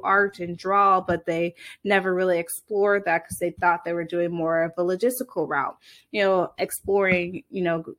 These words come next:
digging deeper can help bring that to the surface more.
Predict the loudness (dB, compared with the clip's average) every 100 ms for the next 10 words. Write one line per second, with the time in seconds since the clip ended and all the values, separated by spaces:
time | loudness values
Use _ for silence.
0 | -4 -2 -2 -4 -2 0 2 4 2 2
1 | -2 -4 0 0 0 0 0 0 -2 -4
2 | -6 -6 -6 -8 -8 -12 -12 -8 -6 -8